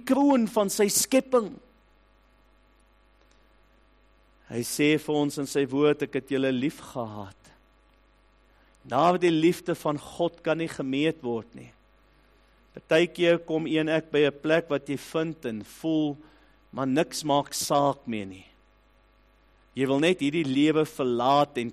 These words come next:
klaar kry. Maar dis nie wat God wil hê nie. Hy sê vir ons, "Loof die Here, want sy goedertierenheid is geweldig oor ons." Ek het eendag, ek,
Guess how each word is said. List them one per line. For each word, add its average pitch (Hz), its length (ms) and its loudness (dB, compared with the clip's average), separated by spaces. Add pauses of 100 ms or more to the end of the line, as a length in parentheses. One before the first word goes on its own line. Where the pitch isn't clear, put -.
klaar 147 400 0
kry. 110 320 -8 (1000)
Maar 143 160 -16
dis 165 220 -4
nie 175 100 -2
wat 143 140 -2
God - 440 -8
wil 107 140 -8
hê 98 160 -16
nie. - 200 -20 (1080)
Hy 143 120 -6
sê 170 280 2
vir 165 140 -6
ons, 143 200 -6
"Loof 151 480 0
die 160 180 -2
Here, 143 480 0 (800)
want 139 180 0
sy 160 140 0
goedertierenheid 160 960 0
is 147 200 -6
geweldig 143 840 -2
oor 120 260 -6
ons." 107 540 -14 (1900)
Ek 139 160 -10
het 160 160 -2
eendag, 165 480 0
ek, 131 120 -8